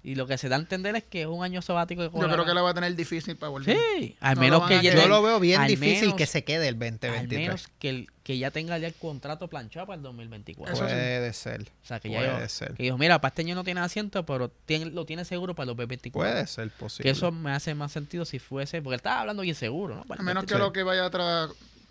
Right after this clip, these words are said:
Speaker 2: no lo creo, pero que vaya a ser piloto de prueba o de simulador o algo así, pero él no creo que vaya
Speaker 3: A mí me huele
Speaker 1: Lo
Speaker 3: que
Speaker 1: que se
Speaker 3: por ahí es
Speaker 1: escuchó
Speaker 3: que
Speaker 1: fue de
Speaker 3: va la
Speaker 1: Mercedes.
Speaker 3: cosa.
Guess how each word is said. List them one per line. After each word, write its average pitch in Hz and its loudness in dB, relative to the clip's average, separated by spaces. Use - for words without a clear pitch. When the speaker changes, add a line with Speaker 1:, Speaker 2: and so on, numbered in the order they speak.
Speaker 2:
no 190 2
lo 233 4
creo, 240 4
pero 165 4
que 151 0
vaya 151 0
a 165 -2
ser 185 -4
piloto 175 -2
de 165 0
prueba 170 0
o 160 0
de 156 -2
simulador 151 -2
o 156 0
algo 156 -4
así, 180 -2
pero 151 0
él 156 -2
no 165 0
creo 160 0
que 156 -2
vaya 151 0
Speaker 3:
A 160 8
mí 185 6
me 220 8
huele 220 10
Speaker 1:
Lo - 6
Speaker 3:
que 180 8
Speaker 1:
que 143 2
se 160 2
Speaker 3:
por 156 10
ahí 156 10
es - -
Speaker 1:
escuchó 139 4
Speaker 3:
que 160 8
Speaker 1:
fue 147 8
de 151 10
Speaker 3:
va 147 10
la 147 10
Speaker 1:
Mercedes. 131 6
Speaker 3:
cosa. 117 0